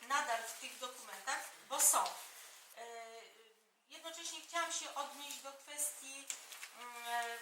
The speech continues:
właśnie zmian, jakie zostały wprowadzone. E, nie, nie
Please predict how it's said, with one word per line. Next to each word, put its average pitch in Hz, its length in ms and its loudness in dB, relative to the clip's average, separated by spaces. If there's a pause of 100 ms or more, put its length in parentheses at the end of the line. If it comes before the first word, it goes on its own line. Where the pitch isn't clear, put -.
(140)
właśnie 302 380 0
zmian, 285 300 0
jakie 233 200 -4
zostały 240 360 -4
wprowadzone. 240 720 -2 (440)
E, 226 60 -2 (1000)
nie, 320 340 -2 (280)
nie 262 200 -18